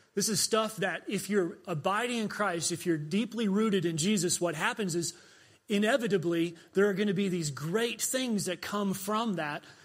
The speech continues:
that transform your life and transform the lives of others, just good things. Uh, we're gonna be messed up people forever, but when we're i-, abiding in Christ, these, these things are gonna grow up through us. Love, joy, peace, patience, kindness, goodness, gentleness, faithfulness, and self-control. I might have left one out, but,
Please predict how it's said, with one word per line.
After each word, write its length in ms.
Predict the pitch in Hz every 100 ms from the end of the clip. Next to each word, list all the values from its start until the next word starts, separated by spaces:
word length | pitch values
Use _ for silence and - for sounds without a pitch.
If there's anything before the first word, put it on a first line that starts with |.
| -
that 100 | 185
transform 580 | - 202 196 - 214 220
your 120 | 190
life 260 | 185 185
and 100 | 175
transform 440 | 170 185 185 185 180
the 80 | 165
lives 260 | 165 160
of 100 | 147
others, 280 | 180 156 135
just 240 | 185 170
good 240 | 147 208 160
things. 580 | - 214 156 123 - - _ _ _ _ _ _
Uh, 60 | - -
we're 180 | 185 208
gonna 140 | 269
be 100 | 226
messed 380 | 208 190 226 -
up 140 | 226 -
people 280 | 240 190
forever, 500 | 175 185 185 220 190
but 140 | 165 180
when 200 | 170 185
we're 240 | 175 175 -
i-, 140 | 202 196
abiding 480 | 190 147 180 208 233
in 120 | 214
Christ, 440 | - 214 190 - -
these, 300 | 190 - - - - - _
these 240 | 208 214
things 260 | - 240 196
are 60 | 185
gonna 260 | 175 165 294 349 -
grow 400 | 170 190 202 214
up 280 | 196 190
through 380 | - - 190 202
us. 540 | 220 160 117 - - - - - _ _ _ -
Love, 260 | 180 190
joy, 240 | 156 196 185
peace, 320 | - 208 -
patience, 420 | - 196 175 165
kindness, 360 | - 202 185 -
goodness, 280 | 190 175
gentleness, 420 | 127 185 190 160 -
faithfulness, 500 | 185 175 175 156 -
and 100 | 156
self-control. 600 | 180 170 - 156 165 147
I 140 | 151
might 180 | 165 170
have 80 | 160
left 180 | 160 170
one 140 | 160
out, 180 | 143 127
but, 180 | 139